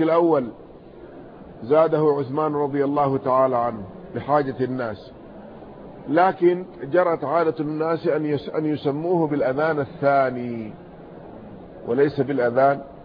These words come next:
هو الأول من حيث فعله، لكنه سمي بالأذان الثاني من حيث مشروعيته،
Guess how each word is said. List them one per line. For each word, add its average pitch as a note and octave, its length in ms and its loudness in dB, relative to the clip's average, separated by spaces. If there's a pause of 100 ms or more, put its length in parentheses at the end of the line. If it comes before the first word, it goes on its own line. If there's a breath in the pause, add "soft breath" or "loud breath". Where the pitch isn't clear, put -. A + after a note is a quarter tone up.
(120)
هو D#3+ 120 6
الأول F3+ 640 4
من C#3+ 100 -6
حيث D#3+ 280 -2 (720)
فعله، D3 480 0 (1600)
لكنه E3 720 2
سمي F3 420 0
بالأذان D#3 520 2
الثاني E3+ 460 0
من E3 140 -6
حيث E3+ 400 -2 (1080)
مشروعيته، C#3 800 4